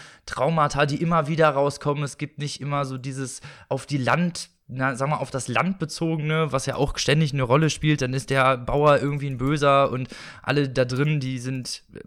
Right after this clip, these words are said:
also alle le-, leben-, alle Charaktere wirken lebendig, obwohl sie halt eben was zu verbergen haben. Und dieses was zu verbergen haben, das ist ja was total Reales.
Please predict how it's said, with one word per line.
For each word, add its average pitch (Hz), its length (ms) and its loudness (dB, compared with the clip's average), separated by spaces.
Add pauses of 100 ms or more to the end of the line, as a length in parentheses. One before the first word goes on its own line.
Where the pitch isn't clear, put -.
also 127 220 -4
alle 147 300 4
le-, 117 160 -4
leben-, 123 640 -2
alle 143 200 0
Charaktere 143 480 -2
wirken 156 220 0
lebendig, 143 460 0
obwohl 151 240 -4
sie 135 100 0
halt 127 160 0
eben 120 160 -4
was 117 140 -2
zu 123 100 -6
verbergen 123 440 2
haben. 110 200 0
Und 110 140 -6
dieses 113 340 -10
was 123 160 -2
zu 123 100 -10
verbergen 131 400 2
haben, 127 200 0
das 117 120 -4
ist 123 120 -12
ja 123 80 0
was 120 160 -4
total 117 240 -4
Reales. 120 420 0